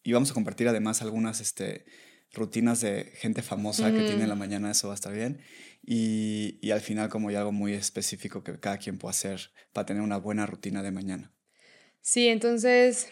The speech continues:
Speaker 2: quédense al final porque, mm, yo he investigado muchísimo como de las acciones importantes a tomar durante la mañana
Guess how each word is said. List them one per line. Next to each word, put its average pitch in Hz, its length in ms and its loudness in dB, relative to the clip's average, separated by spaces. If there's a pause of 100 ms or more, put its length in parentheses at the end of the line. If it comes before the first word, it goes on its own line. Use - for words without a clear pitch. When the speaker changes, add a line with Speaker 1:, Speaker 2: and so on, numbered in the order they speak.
(120)
Speaker 2:
quédense 247 380 8
al 208 100 4
final 202 400 4
porque, 185 800 0
mm, - 40 -2
yo 220 80 8
he 254 40 10
investigado 240 420 8
muchísimo 202 640 2
como 185 220 -2
de 180 120 -2
las 175 640 2 (220)
acciones 202 600 4
importantes 190 560 0
a 190 80 0
tomar 175 560 -2 (240)
durante 185 360 2
la 175 100 2
mañana 180 520 2